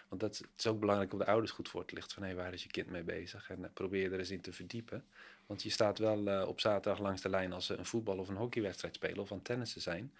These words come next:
En het is een belangrijke wedstrijd. Maar, eh, je, je bent er nog nooit naast gaan staan al hadden ze een belangrijke wedstrijd voor Counter-Strike of voor fifa of voor Rocket League of League of Legends. En misschien willen ze dat ook helemaal niet. Dat geeft ook weer extra druk natuurlijk.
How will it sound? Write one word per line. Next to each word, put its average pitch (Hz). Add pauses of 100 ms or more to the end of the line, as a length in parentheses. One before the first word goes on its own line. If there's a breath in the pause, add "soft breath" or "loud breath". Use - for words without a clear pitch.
(160 loud breath)
En 98
het 90
is 92
een 92
belangrijke 87
wedstrijd. 92 (320 loud breath)
Maar, 101
eh, 95 (120)
je, 101
je 104
bent 104
er 98
nog 98
nooit 131
naast 90
gaan 90
staan 92
al 90
hadden 95
ze 101
een 98
belangrijke 98
wedstrijd 98
voor -
Counter-Strike 107
of 92
voor 98
fifa 110
of 101
voor 101
Rocket 120
League 92 (400 loud breath)
of -
League 110
of 104
Legends. 110
En 95
misschien 107
willen 101
ze 101
dat 101
ook 104
helemaal 104
niet. 120 (380 loud breath)
Dat -
geeft 92
ook 90
weer 85
extra -
druk 98
natuurlijk. 127